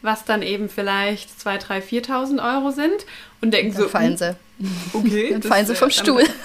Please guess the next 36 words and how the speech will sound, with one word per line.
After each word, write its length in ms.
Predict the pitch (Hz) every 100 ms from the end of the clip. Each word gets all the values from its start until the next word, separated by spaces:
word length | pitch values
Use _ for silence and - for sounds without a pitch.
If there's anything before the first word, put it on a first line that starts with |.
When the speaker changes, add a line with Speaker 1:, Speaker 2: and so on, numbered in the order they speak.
| 415
Speaker 1:
<laughs> 240 | - 381
genau. 420 | 269 208 190 277
Speaker 2:
<laughs> 0 |
Genau. 220 | 311 262 277 - -
Speaker 1:
Hast 200 | 254 262
du 100 | 285
solche 280 | 247 254 269
Fälle 340 | - 233 220 -
auch 180 | 294 330
oder 200 | 302 -
ist 120 | 277
es 140 | 277
schon 260 | - 269 269
so, 80 | 269
dass 140 | 254
du 80 | 247
sagst, 360 | 240 233 233 240
nee, 240 | 233 233
die, 460 | 226 220 214 208 208
die 160 | 214
wissen 240 | 220 233 226
schon, 400 | 233 214 208 196 - - _ -
was 220 | 202 214
sie 100 | 226
sich 180 | 208 214
da 140 | 214 196
buchen 520 | 240 285 285 269 262
und 360 | - 208 208
was 160 | 208 208
sie 80 | 208
da 180 | 190 190
wollen 340 | 208 214 214
und 160 | 190 196
es, 300 | 196 - -
ähm, 380 | 175 175 180 180 180 _ _ - -
geht? 300 | - 165 156